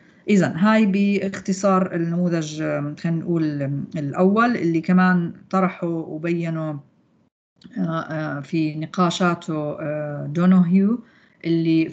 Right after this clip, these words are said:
حكى عن نموذج التدفق لطلب المعلومات، وكيف إنه في مرات، آم، في مع-، في بنحاول نشوف إذا في معلومات فيها نقص، كيف بنحاول إنه نعالجها.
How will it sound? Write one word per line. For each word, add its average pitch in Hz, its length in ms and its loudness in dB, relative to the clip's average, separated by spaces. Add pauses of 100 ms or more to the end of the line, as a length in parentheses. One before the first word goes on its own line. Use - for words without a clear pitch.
(120)
حكى 185 280 -2
عن 165 240 -2
نموذج 165 380 -2
التدفق 165 600 -6
لطلب 156 360 -4
المعلومات، 160 720 -2
وكيف 180 320 -4
إنه 160 480 -4 (380)
في 175 160 -2
مرات، 175 640 2
آم، 156 600 -6 (240)
في 175 200 -4
مع-، 160 240 -2
في 170 220 -2
بنحاول 175 580 0
نشوف 170 540 -6
إذا 175 180 -2
في 170 200 -4
معلومات 170 460 -2
فيها 165 260 -2
نقص، 190 280 -2
كيف 170 220 -4
بنحاول 160 420 -4
إنه 156 360 -6 (380)
نعالجها. 160 640 -2